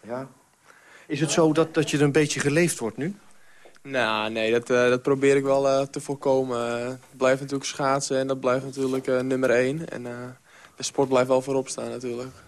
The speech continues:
Speaker 1: Ja.
Speaker 2: Maar, eh, ja, daar liggen wel valkuilen, denk ik.
Speaker 1: Ja. Hoe ziet de dag er voor vandaag uit?
Speaker 2: Nou, in ieder geval, eh, nou, nieuw ontbijt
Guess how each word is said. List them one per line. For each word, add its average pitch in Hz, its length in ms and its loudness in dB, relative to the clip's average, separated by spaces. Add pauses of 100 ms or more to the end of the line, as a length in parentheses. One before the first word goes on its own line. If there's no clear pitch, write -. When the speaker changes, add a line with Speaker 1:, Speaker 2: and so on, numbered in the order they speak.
Speaker 1:
Ja. 95 240 -18
Speaker 2:
Maar, 120 260 -4
eh, 120 160 2
ja, 123 180 6
daar 117 120 4
liggen 131 200 -4
wel 123 140 0
valkuilen, 123 580 0
denk 123 180 -10
ik. - 180 -20 (280)
Speaker 1:
Ja. 120 200 -12 (400)
Hoe 110 180 -16
ziet 151 160 -4
de 123 80 -12
dag 131 140 2
er 110 60 -8
voor 123 140 -8
vandaag 123 380 -4
uit? 202 160 -6 (420)
Speaker 2:
Nou, 117 380 0
in 123 100 0
ieder 139 140 2
geval, 135 300 2
eh, 131 120 4
nou, 135 240 2
nieuw 135 180 2
ontbijt 131 520 0